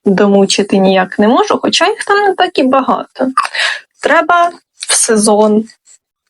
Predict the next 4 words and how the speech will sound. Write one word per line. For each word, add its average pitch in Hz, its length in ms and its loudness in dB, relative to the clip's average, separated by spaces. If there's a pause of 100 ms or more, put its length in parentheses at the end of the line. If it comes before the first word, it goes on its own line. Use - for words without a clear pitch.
(420)
гарбузових 214 840 2
хеллоуінських 208 840 0
макіяжів 247 960 0 (800)
дозавершити. 277 1800 0